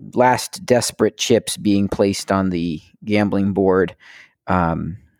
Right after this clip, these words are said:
before we see this, this tremendous crash. So that, that was the headline. That was what was forwarded to me, uh, from several clients in the last few days. And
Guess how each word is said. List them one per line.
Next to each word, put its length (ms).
before 320
we 100
see 240
this, 320
this 200
tremendous 640
crash. 540
So 200
that, 300
that 120
was 140
the 80
headline. 400
That 100
was 120
what 100
was 140
forwarded 340
to 80
me, 300
uh, 240
from 180
several 320
clients 540
in 80
the 80
last 240
few 100
days. 320
And 160